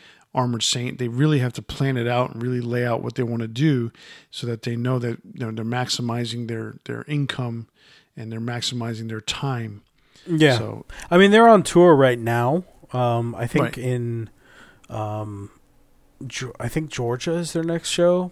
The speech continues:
Speaker 2: but then they're going to be, they're gonna be coming to Houston soon, which I'm excited
Speaker 1: Aren't,
Speaker 2: about.
Speaker 1: aren't we going to see them?
Speaker 2: We are.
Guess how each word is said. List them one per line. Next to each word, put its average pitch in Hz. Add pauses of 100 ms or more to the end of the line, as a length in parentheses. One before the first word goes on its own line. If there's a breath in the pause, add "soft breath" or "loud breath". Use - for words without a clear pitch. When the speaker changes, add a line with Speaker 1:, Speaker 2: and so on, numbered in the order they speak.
Speaker 2:
but 127
then 143
they're 131
going 123
to 117
be, 117 (920 soft breath)
they're 143
gonna 240
be 165
coming 139
to 113
Houston 104
soon, 85
which -
I'm 135
excited 95
Speaker 1:
Aren't, 143
Speaker 2:
about. -
Speaker 1:
aren't 160
we 170
going 170
to 147
see 180
them? 277
Speaker 2:
We 123
are. 165